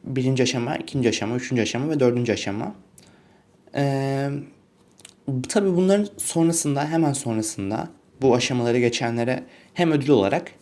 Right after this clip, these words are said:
hem de eğitim alabilmesi maksadıyla olimpiyat kampları oluyor. Eee,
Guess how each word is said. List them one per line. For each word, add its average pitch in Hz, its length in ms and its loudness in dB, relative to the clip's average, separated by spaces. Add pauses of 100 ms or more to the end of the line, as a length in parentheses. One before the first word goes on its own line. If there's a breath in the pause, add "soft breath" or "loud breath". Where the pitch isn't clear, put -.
hem 156 300 0
de 165 240 4
eğitim 127 360 2
alabilmesi 131 520 0
maksadıyla 117 840 0 (340 loud breath)
olimpiyat 151 580 2
kampları 131 460 2
oluyor. 101 340 0 (1080 soft breath)
Eee, 123 480 0